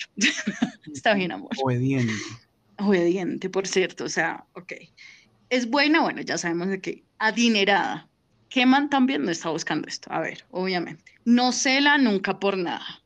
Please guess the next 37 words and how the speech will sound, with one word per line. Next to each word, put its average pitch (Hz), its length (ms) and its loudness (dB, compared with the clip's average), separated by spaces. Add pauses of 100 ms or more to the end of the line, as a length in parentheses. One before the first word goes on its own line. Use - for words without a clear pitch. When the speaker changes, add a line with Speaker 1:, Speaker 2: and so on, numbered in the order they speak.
(440)
Speaker 1:
<laughs> - 420 -4
Y 254 100 2
que 262 100 2
es 247 100 0
que 233 160 4
esta, 233 300 -2
esa 254 220 -2
canción 233 300 0
de 226 80 4
verdad 220 180 0
es 214 60 2
muy, 202 220 0
muy 185 160 -4
paila. 180 320 -12 (460)
"No 240 120 -4
cela 269 240 4
nunca 262 500 2
por 269 120 0
nada" 262 200 2
quiere 220 200 0
decir 214 180 -2
que 214 120 -2
el 190 60 -2
man 202 180 0
puede 208 180 0
coquetearle 226 640 0
a - 140 -2 (800)
quien 226 360 6
se 220 300 2
le 208 180 2
dé 202 60 4
la 196 140 4
gana 226 280 4
y 262 60 2
la 233 140 2
vieja 196 320 0
nunca 208 800 2